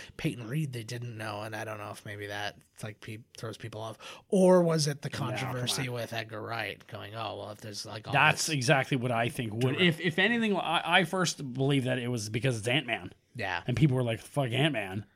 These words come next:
Speaker 1: Yeah.
Speaker 2: But that p-, does not help
Speaker 1: No.
Speaker 2: hearing about the strife.
Speaker 1: Yeah. 'Cause I know that hurt, well, that hurt Solo as well.
Speaker 2: Yeah,
Speaker 1: You won't
Speaker 2: hearing,
Speaker 1: know.
Speaker 2: see, I wonder what would have happened with Solo if nobody heard any of that studio shit.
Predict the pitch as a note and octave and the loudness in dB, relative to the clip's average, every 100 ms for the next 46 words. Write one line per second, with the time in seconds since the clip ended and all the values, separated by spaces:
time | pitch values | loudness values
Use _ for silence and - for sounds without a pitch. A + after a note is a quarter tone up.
0 | _ _ - F#2 F2 - D3 E3+ - - | _ _ -6 -4 -4 0 4 4 2 -2
1 | C3 C#3+ D#3 - D#3 C3 D#3 C3 D3 D#3 | 4 4 4 -2 -2 4 6 10 10 12
2 | D#3 C#3+ - _ _ _ _ - - E3 | 10 8 0 _ _ _ _ -12 2 2
3 | B2 - - - - - F3 F3 A#2+ - | 2 -2 -20 -20 -20 -4 2 2 0 -8
4 | - E3 D3+ C#3+ A#2+ C3 B2 A#2+ B2 - | 0 2 4 2 2 -2 -2 -6 -2 -2
5 | - C#3+ D3 B2 G2 - - - G2+ F2+ | 0 2 4 2 0 -8 -14 -10 -4 -4
6 | F#2 - _ - - D#3+ E3+ F#3 F#3+ F#3+ | -6 -16 _ -10 -2 0 6 8 8 8
7 | D3+ F3+ F#3 F3 F3 F3 E3+ E3+ E3+ F#3 | 6 2 4 4 4 2 2 0 2 2
8 | E3 C#3+ - D3 E3+ B2 A2 B2 C3+ G2+ | 0 0 -2 0 0 -2 -6 -6 -6 -6
9 | D#2+ _ _ _ _ _ _ _ _ - | -10 _ _ _ _ _ _ _ _ -8
10 | C3+ C3 B2+ D#3+ F3 F3 D#3+ - F#3 F#3 | -4 0 2 4 6 6 4 2 2 4
11 | G3+ A#3+ F4+ E4 B3 A#3 G3+ G3+ G3+ G#3+ | 2 2 4 4 4 2 2 2 2 0
12 | G#3 F#3+ E3+ D3 D3+ F3 F#3+ G3+ F3 E3+ | -2 0 0 0 2 2 2 2 2 0
13 | - E3 F#3 G3 F3+ D#3+ D#3 - D#3 C#3+ | 0 2 6 6 6 6 4 2 0 2
14 | C#3+ A#2+ - B2 F#2 | 2 0 -4 -6 -6